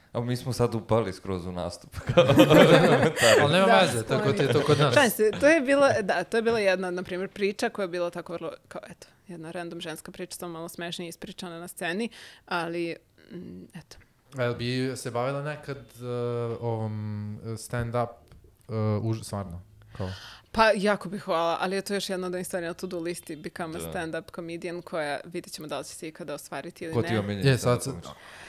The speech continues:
Speaker 1: Mi u Ozbiljnim stručnjacima jako cenimo.
Speaker 3: <laughs> Cenite, e,
Speaker 2: Cenimo
Speaker 1: Dobro,
Speaker 2: nas.
Speaker 3: Pa moram da kažem Ricky Gervais ipak, ili
Speaker 1: Mhm.
Speaker 3: kako bih ga rekla.
Speaker 1: A čekaj,
Speaker 2: Aha.
Speaker 1: napravi onda neku listu, pošto možeš da praviš listu.
Speaker 2: Imaš sto posto već imaš listu, šta samo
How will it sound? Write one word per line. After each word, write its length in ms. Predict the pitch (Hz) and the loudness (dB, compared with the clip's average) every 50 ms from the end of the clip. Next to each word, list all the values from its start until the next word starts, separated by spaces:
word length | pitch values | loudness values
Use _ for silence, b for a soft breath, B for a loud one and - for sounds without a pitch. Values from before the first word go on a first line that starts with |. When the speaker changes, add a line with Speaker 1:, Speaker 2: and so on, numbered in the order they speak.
| B B | B B
Speaker 1:
Mi 220 | 120 139 135 131 | -6 -4 -2 0
u 60 | 123 | 2
Ozbiljnim 320 | 120 120 113 101 117 110 95 | 2 2 0 0 -4 -6 -6
stručnjacima 480 | - 107 107 98 101 98 110 101 123 151 | -6 -8 -10 -10 -8 -6 -4 -2 0 2
jako 340 | - 170 175 151 185 180 | 2 4 4 4 4 4
cenimo. 460 | 151 196 165 170 208 190 160 202 202 - | 4 4 6 6 6 6 6 6 8 8
Speaker 3:
<laughs> 20 | |
Cenite, 540 | - 202 202 196 185 175 160 196 196 190 190 - | 8 8 8 8 6 6 6 6 6 6 4 2
e, 200 | 196 185 185 156 143 B B B B B 175 190 | -2 -2 -2 -4 -6 B B B B B -10 -6
Speaker 2:
Cenimo 280 | 196 - 131 147 147 143 | 0 2 4 4 4 6
Speaker 1:
Dobro, 140 | 143 147 147 | 6 6 6
Speaker 2:
nas. 360 | 135 92 92 90 85 82 - - - 107 - | 6 4 2 -2 -4 -6 -8 -12 -14 -16 -14
Speaker 3:
Pa 140 | - - 233 | -12 -10 -8
moram 280 | 220 220 226 226 214 | -6 -6 -6 -6 -6
da 80 | 190 180 | -8 -10
kažem 300 | - - 196 180 202 180 | -10 -8 -8 -8 -8 -8
Ricky 320 | 165 160 165 - - 196 - | -8 -10 -10 -12 -14 -18 -16
Gervais 400 | 196 190 196 - - - - - | -16 -16 -14 -12 -12 -12 -12 -14
ipak, 360 | - _ - 220 214 - - _ | -16 _ -16 -18 -16 -18 -20 _
ili 240 | - - 202 202 147 | -18 -16 -12 -10 -10
Speaker 1:
Mhm. 220 | - 208 185 175 202 | -8 -8 -10 -10 -14
Speaker 3:
kako 240 | 208 - 208 202 _ - | -16 -20 -20 -20 _ -18
bih 180 | 247 185 - | -18 -18 -14
ga 100 | - - | -14 -12
rekla. 460 | - - - 202 - - - 233 220 214 - _ - - | -10 -10 -10 -12 -14 -16 -16 -14 -14 -16 -18 _ -8 -4
Speaker 1:
A 140 | 104 101 101 | -4 -4 -2
čekaj, 300 | - - 110 95 104 104 | 0 -2 -2 -2 -2 -2
Speaker 2:
Aha. 100 | 101 98 | -2 -2
Speaker 1:
napravi 220 | 104 113 113 107 | 0 0 0 0
onda 180 | 107 110 110 110 | 0 -2 -4 -4
neku 240 | 110 107 - 113 113 | -6 -6 -6 -6 -8
listu, 260 | 110 107 - - - | -8 -8 -10 -12 -20
pošto 260 | - - - - 82 | -20 -20 -18 -14 -12
možeš 160 | 82 80 80 | -12 -12 -12
da 60 | 80 | -14
praviš 240 | - - 82 80 - | -14 -14 -14 -14 -12
listu. 220 | 87 82 - - _ _ _ _ _ - | -14 -16 -16 -18 _ _ _ _ _ -12
Speaker 2:
Imaš 300 | 127 127 135 135 123 - | -8 -6 -4 -4 -4 -4
sto 140 | - - 131 | -4 -4 -2
posto 280 | 123 135 139 139 - 143 | 0 0 -2 0 0 -2
već 200 | 143 143 143 160 | -2 -2 -2 -2
imaš 280 | 156 147 113 101 - | -4 -2 -4 -6 -6
listu, 360 | 110 104 98 - - - 104 | -8 -10 -10 -12 -14 -16 -16
šta 180 | - - 117 107 | -12 -8 -8 -6
samo 280 | - 127 113 113 120 | -4 -2 -2 -2 0